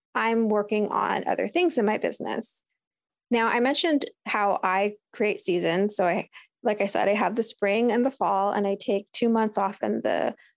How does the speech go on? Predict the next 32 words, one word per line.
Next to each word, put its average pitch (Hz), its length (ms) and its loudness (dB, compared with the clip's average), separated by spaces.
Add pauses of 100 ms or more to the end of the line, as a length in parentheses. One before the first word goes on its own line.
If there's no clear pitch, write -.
(160)
beginning 254 280 2
of 254 80 2
the 254 60 4
year 240 260 4
and 214 260 0
two 220 220 2
months 214 340 2
off 190 320 -2 (340)
at 214 220 -2 (140)
the - 120 -4
summertime. 269 760 0 (880)
I 233 60 2
have 254 260 2
a 240 60 2
client 208 500 0
who 208 240 2
I 202 60 2
worked 202 280 -2
with 208 200 0
to 226 100 -8
help - 220 -4
start - 260 -2
her 320 160 2
podcast, 226 560 -2 (440)
and 220 440 2
she's - 180 -2
a 302 60 -2
coach. 220 400 2
And 214 100 4
what 226 160 0
she 359 280 2
does 220 440 0